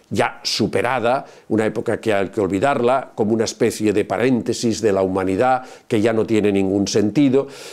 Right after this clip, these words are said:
¿eh? Incluso pensemos que de-, durante mucho tiempo el arte, el arte medieval era despreciado. Quien lo puso otra vez de moda, o mejor dicho, se redescubrió, fue con el romanticismo en el siglo diecinueve,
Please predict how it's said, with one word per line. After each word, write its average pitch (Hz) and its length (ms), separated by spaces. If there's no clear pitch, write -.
¿eh? 160 220
Incluso 170 520
pensemos 147 580
que 113 220
de-, 104 200
durante 107 580
mucho 147 320
tiempo 147 600
el 110 200
arte, 139 720
el 117 240
arte 117 1160
medieval 107 720
era 135 200
despreciado. 120 760
Quien 113 220
lo 104 160
puso 190 440
otra 143 220
vez 147 320
de 123 200
moda, 135 480
o 92 80
mejor 101 280
dicho, 143 300
se 123 140
redescubrió, 110 720
fue 135 160
con 170 120
el 147 100
romanticismo 104 760
en 98 60
el 98 80
siglo 127 240
diecinueve, 117 580